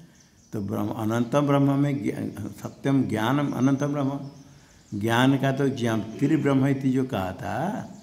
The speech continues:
इति अयुतम, ज्ञप्तिर ब्रह्म इति अयुतम, पहले जो व्याख्यान किया था भाव साधा-, साधन करके ज्ञान का था ज्ञप्ति हुई ब्रह्म, ये तो ठीक नहीं हुआ। टीका में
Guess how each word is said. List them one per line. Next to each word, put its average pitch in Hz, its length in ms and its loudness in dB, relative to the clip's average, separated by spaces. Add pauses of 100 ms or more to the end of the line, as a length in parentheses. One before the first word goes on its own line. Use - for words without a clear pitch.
(260)
इति 101 160 -4
अयुतम, 127 460 0 (1040)
ज्ञप्तिर 107 500 0
ब्रह्म 110 300 -2
इति 120 200 -2
अयुतम, 143 640 -2
पहले 110 220 -2
जो 107 140 -2
व्याख्यान 113 460 -4
किया 131 160 -2
था 135 340 -8 (540)
भाव 110 220 0
साधा-, 110 520 -2
साधन 110 440 -2
करके 135 340 0 (800)
ज्ञान 110 300 2
का 110 200 0
था 107 40 0
ज्ञप्ति 123 500 2
हुई 117 200 2
ब्रह्म, 139 400 0 (260)
ये 104 100 -4
तो 104 120 -4
ठीक 127 240 -2
नहीं 131 200 0
हुआ। 127 160 -8 (1500)
टीका 110 300 0
में 101 300 -4